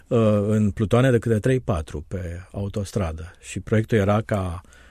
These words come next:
aceste mașini să fie inteligente, să comunice unele cu altele și să se grupeze ad hoc, funcție de cine cu, uh, efectuează o navetă într-o anumită direcție.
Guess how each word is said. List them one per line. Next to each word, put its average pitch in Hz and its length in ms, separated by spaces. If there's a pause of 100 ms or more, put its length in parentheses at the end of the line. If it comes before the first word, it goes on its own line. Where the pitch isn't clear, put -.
aceste 117 380
mașini 107 400
să - 140
fie 113 200
inteligente, 90 720
să 110 180
comunice 101 500
unele 92 320
cu - 160
altele 92 580 (420)
și - 140
să 117 180
se 117 220
grupeze 123 840
ad 113 200
hoc, 117 300
funcție 117 360
de 101 140
cine 110 260
cu, 98 480
uh, 95 800 (680)
efectuează 104 760 (120)
o 95 60
navetă 98 540
într-o 92 200
anumită 113 340
direcție. 98 580